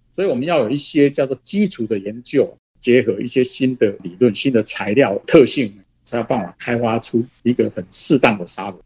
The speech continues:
那砂轮这个产品本身本来就没有一个叫做固定的答案，它没有最好，只有更好，它是不断的在精进。那你现在要精进，就要回归到第一性原理。我想马斯克最崇拜第一性原理，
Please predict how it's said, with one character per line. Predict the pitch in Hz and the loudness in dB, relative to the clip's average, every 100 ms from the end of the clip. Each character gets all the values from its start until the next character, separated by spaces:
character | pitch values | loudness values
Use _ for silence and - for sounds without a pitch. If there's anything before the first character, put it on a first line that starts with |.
| _ | _
那 | - | -10
砂 | 180 - 190 | -6 -2 2
轮 | 175 139 | 2 2
这 | 175 | 2
个 | 139 | 2
产 | - 135 | 0 -6
品 | 120 107 | -6 -8
本 | - | -10
身 | - 131 139 _ _ | -6 -6 -8 _ _
本 | - | -10
来 | 135 113 | -8 -2
就 | 165 | 0
没 | 127 117 | 0 0
有 | 120 | -4
一 | - _ | -8 _
个 | 120 | -6
叫 | 92 120 107 | -4 -8 -6
做 | 113 101 _ | -6 -6 _
固 | - 160 | 4 4
定 | 156 | 4
的 | 113 | 0
答 | - 95 | -4 -8
案， | 101 - _ _ _ _ _ | -10 -12 _ _ _ _ _
它 | - 185 190 - _ _ | -6 -4 -4 -6 _ _
没 | 131 | -2
有 | 170 | -2
最 | 123 165 123 | 2 2 2
好， | - _ | -4 _
只 | - 139 | -6 0
有 | 131 | 2
更 | 156 | 2
好， | 113 - _ _ - | 0 -10 _ _ -8
它 | 147 | -8
是 | |
不 | - 117 | -6 0
断 | 139 | 0
的 | 107 | 2
在 | 107 | -2
精 | - 104 | -4 -10
进。 | - 98 - _ _ _ _ _ | -12 -16 -20 _ _ _ _ _
那 | - | -8
你 | 160 | -6
现 | 123 156 | 0 4
在 | |
要 | 139 | 4
精 | 123 139 135 | 4 2 2
进， | 135 104 | 0 -2
就 | - | 0
要 | 135 120 - _ _ | 2 2 -4 _ _
回 | - 123 | 2 2
归 | 127 131 | 4 2
到 | 127 123 98 - _ _ | 4 -2 -2 -6 _ _
第 | 135 | 2
一 | 131 | 2
性 | 135 117 95 | 2 -2 -2
原 | 95 | -6
理。 | 104 82 _ _ _ | -6 -18 _ _ _
我 | 123 | -2
想 | 131 110 - | 0 -2 -6
马 | 98 | -8
斯 | 98 135 | -4 2
克 | 131 110 | 4 4
最 | - 120 | 2 -2
崇 | - 104 | -4 -6
拜 | 120 95 | -6 -6
第 | - | -6
一 | 110 | -6
性 | - 98 | -6 -10
原 | 87 | -16
理， | 92 | -20